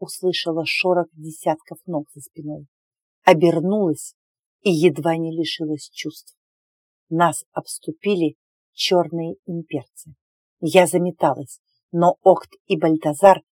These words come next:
схватили меня за руки. Я всё поняла. Доброволец предал меня. Предал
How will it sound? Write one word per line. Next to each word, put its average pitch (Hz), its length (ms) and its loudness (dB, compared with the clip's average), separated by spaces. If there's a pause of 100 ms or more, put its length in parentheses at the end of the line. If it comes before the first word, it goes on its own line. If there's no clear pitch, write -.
(200)
схватили 160 540 -4
меня 156 260 -2
за 139 220 -6
руки. 139 340 -20 (380)
Я 170 120 -4
всё - 200 -8
поняла. 160 400 -10 (480)
Доброволец 170 880 4
предал 147 480 4
меня. 143 300 -8 (560)
Предал 175 560 4